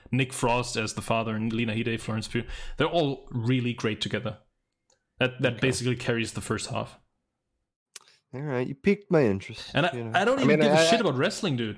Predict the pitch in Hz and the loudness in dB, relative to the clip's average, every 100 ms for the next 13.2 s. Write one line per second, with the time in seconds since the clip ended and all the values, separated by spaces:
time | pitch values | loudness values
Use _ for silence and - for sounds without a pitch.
0 | - - 139 185 202 135 117 147 185 - | -10 -4 -2 0 0 0 -2 0 -2 -4
1 | - _ _ _ _ _ _ - 147 143 | -12 _ _ _ _ _ _ -2 2 6
2 | 131 127 120 113 120 113 127 117 117 - | 6 6 4 4 4 4 0 0 -2 -4
3 | 113 113 113 113 104 92 80 98 95 107 | 0 4 6 6 4 2 0 -2 2 2
4 | 117 117 113 110 - 90 76 78 95 76 | 4 4 2 0 -4 -6 -4 -2 -4 -4
5 | 90 87 113 - - 117 127 123 113 - | -4 -2 -2 -2 -6 -6 -6 -4 -4 -4
6 | 117 120 - _ 117 117 117 - _ 104 | -8 -10 -18 _ -2 -2 -2 -8 _ 0
7 | 104 95 90 87 - 95 92 90 90 90 | 2 2 2 -2 -2 2 4 2 2 -2
8 | _ _ _ _ _ _ _ - 90 87 | _ _ _ _ _ _ _ -4 -2 0
9 | 101 101 101 92 90 117 131 - 147 - | 0 0 0 0 -2 -2 -6 -6 -6 -4
10 | - 339 - 214 208 185 190 151 - - | -4 4 4 6 4 6 8 6 2 -14
11 | - - - - - - - 170 165 170 | -10 -10 -10 -14 -18 -4 4 6 8 8
12 | 160 139 147 147 160 202 254 262 202 202 | 8 8 6 2 -2 2 2 4 6 6
13 | 196 160 | 4 0